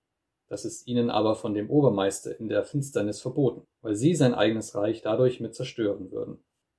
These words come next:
Alle Menschen wissen, dass viele Hexen und Hexenmeister bei Tage und Nacht in ihren Geschäften in Gestalt von Vierbeinern rundlaufen oder im gefiederten Rock der Vögel herumfliegen. Nicht bloß als Affen,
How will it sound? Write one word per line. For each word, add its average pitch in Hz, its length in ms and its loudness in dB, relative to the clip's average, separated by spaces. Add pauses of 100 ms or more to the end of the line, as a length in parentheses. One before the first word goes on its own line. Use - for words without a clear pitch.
(280)
Alle 117 220 2
Menschen 127 380 4
wissen, 107 420 0
dass - 180 -10
viele 151 260 4
Hexen 127 420 0
und 147 200 -2
Hexenmeister 117 720 -2
bei 104 140 0
Tage 113 500 0
und 156 220 -2
Nacht 127 320 -4
in 117 160 -12
ihren 104 240 -4
Geschäften - 500 -4
in 104 140 -12
Gestalt 101 400 -4
von - 200 -14
Vierbeinern 113 540 -2
rundlaufen 117 640 0 (500)
oder 156 340 10
im 113 140 -6
gefiederten 113 540 -4
Rock 123 360 0
der 104 120 -6
Vögel 113 380 0
herumfliegen. 117 720 -4 (800)
Nicht 110 240 -12
bloß 117 200 0
als 107 280 0
Affen, 117 400 2